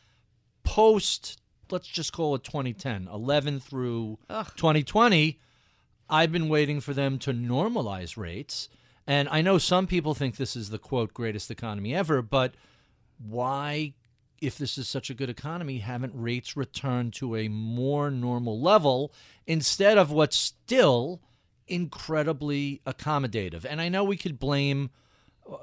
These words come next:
Speaker 1: where's the thirty year? The ten year is, like, one five five the day before we recorded this. Uh, so you could blame the bond market, but really, shouldn't the Fed have been further along the normalization process and off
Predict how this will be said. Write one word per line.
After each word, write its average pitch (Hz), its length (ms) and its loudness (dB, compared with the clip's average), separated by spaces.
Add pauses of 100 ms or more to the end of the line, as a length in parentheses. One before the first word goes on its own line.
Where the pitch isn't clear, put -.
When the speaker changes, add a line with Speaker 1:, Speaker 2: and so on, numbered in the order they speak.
Speaker 1:
where's 147 400 -4
the 143 100 -8
thirty 135 380 -6
year? 165 400 -6
The 123 100 -6
ten 113 320 -12
year 139 180 -12
is, 123 140 -12
like, 107 160 -18
one 110 200 -8
five 113 300 -10
five 110 600 -12 (100)
the 110 80 -12
day 113 220 -6
before 120 360 -10
we 120 80 -8
recorded 139 460 -8
this. 180 240 -8 (680)
Uh, - 100 -14 (340)
so - 180 2
you 190 160 0
could 156 200 2
blame 190 340 0
the 131 100 0
bond 175 360 4
market, 120 480 -2 (120)
but 143 220 0
really, 165 420 -4
shouldn't 208 460 -6
the 240 80 -6
Fed 175 380 -6
have 135 240 -4
been 135 340 0 (360)
further 190 580 2
along 151 440 2
the 131 80 4
normalization 123 1000 0
process 123 640 -2
and 110 260 -6
off 131 400 0